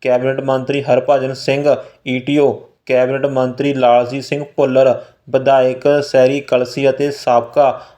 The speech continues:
ਵਿਧਾਇਕ ਡਾਕਟਰ ਕਸ਼ਮੀਰ ਸਿੰਘ ਸੋਹਲ ਦੀ ਪਤਨੀ ਨਵਜੋਤ ਕੌਰ ਸੋਹਲ ਆਦਿ ਵੀ ਮੌਜੂਦ ਸਨ। ਇਸ ਤੋਂ ਪਹਿਲਾਂ ਮੁੱਖ ਮੰਤਰੀ ਭਗਵੰਤ ਮਾਨ ਨੇ ਸ੍ਰੀ ਦਰਬਾਰ ਸਾਹਿਬ ਤਰਨਤਾਰਨ ਮੱਥਾ ਟੇਕਿਆ।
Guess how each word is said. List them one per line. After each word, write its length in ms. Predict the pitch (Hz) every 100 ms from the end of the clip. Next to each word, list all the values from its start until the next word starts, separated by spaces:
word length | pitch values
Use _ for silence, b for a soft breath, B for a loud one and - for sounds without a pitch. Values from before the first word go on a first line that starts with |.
| -
ਵਿਧਾਇਕ 520 | 131 131 135 131 127
ਡਾਕਟਰ 680 | 143 131 127 120 - 139 120 B B -
ਕਸ਼ਮੀਰ 360 | 131 131 135
ਸਿੰਘ 320 | 131 - 147 147
ਸੋਹਲ 420 | - 131 135 139
ਦੀ 100 | 147
ਪਤਨੀ 540 | - 127 139 143 120 B B 123
ਨਵਜੋਤ 600 | 127 127 120 131 139 143
ਕੌਰ 320 | 143 135 135
ਸੋਹਲ 520 | 131 131 131 143 117 B B -
ਆਦਿ 340 | 120 120 139
ਵੀ 140 | 135 139
ਮੌਜੂਦ 320 | 127 127 127
ਸਨ। 380 | - 135 143 120 B B
ਇਸ 160 | - 127
ਤੋਂ 220 | - 151
ਪਹਿਲਾਂ 420 | 147 131 131 147
ਮੁੱਖ 280 | 139 127 127
ਮੰਤਰੀ 380 | 143 143 135 147 147
ਭਗਵੰਤ 380 | 139 139 120 131
ਮਾਨ 300 | 131 127 127
ਨੇ 220 | 143 131 B B B
ਸ੍ਰੀ 340 | - 135 151
ਦਰਬਾਰ 420 | 127 127 123 127
ਸਾਹਿਬ 340 | 127 143 143 143
ਤਰਨਤਾਰਨ 580 | 139 123 123 127 139 135
ਮੱਥਾ 340 | 127 - 135
ਟੇਕਿਆ। 540 | - 123 120 143 123